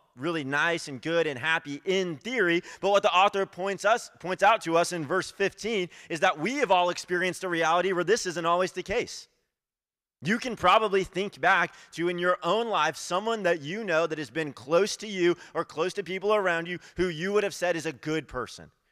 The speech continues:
a righteous person, who lived wisely, and yet their life was cut prematurely short. And you also probably look out into the world and you see people that you think are not living wisely. They're living foolishly,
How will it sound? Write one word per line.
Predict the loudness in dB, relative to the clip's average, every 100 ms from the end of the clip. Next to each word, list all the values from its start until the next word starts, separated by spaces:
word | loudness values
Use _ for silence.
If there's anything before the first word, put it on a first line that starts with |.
| _
a | -2
righteous | 4 2 2 -4 -14
person, | -14 -14 -14 -20 _ _ _ -2
who | 0
lived | 2 0 -2
wisely, | 2 4 4 2 -4 -14 -16 _ _ _ _ _
and | -10 -4
yet | -2
their | 0 -2
life | 0 -2 -2
was | -6 -8
cut | -4 -4 -4 -8
prematurely | -14 -12 -10 -10 -8
short. | -10 -10 -10 -12 _ _ _ _ _ _ _ _ -8
And |
you | 4 6
also | 6 4
probably | 4 4 4 -2
look | 0 -2 -2
out | 2 2 2
into | -4 0
the | 2
world | 4 2 2 -4 -8
and | -6
you | -6
see | -8 -8
people | -10 -4 -2
that | -2
you | -4 -10
think | -10 -6
are | -2
not | 0 0
living | -2 -4 0
wisely. | 0 0 -6 -14 _ _
They're | -2 0
living | 0 -4
foolishly, | -8 -6 -2 0 -2 -4 -10 -10